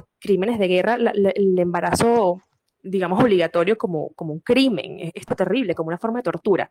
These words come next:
Entonces, aquí hay, aquí hay diferentes cosas que tocar, ¿no? Entonces, cuando hablamos de pro vida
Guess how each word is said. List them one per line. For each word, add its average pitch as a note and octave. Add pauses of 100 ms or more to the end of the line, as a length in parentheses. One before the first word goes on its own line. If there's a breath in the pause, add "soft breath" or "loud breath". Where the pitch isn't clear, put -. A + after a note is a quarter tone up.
Entonces, G#3+
aquí A#3
hay, F#3
aquí F3
hay G#3
diferentes A3
cosas -
que B3+
tocar, D#3+
¿no? G#3
Entonces, F#3
cuando G#3
hablamos E3+
de B3
pro E3+
vida G3+